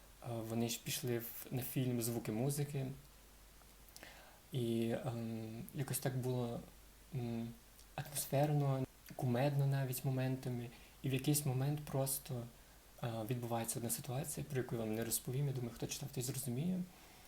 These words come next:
яка, е, перевертає весь роман з ніг на голову.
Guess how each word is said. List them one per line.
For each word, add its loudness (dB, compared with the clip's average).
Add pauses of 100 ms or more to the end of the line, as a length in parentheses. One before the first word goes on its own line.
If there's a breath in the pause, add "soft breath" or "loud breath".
(720 loud breath)
яка, 2
е, -4 (260)
перевертає 2
весь 2
роман 2
з -2
ніг 0
на 4
голову. 0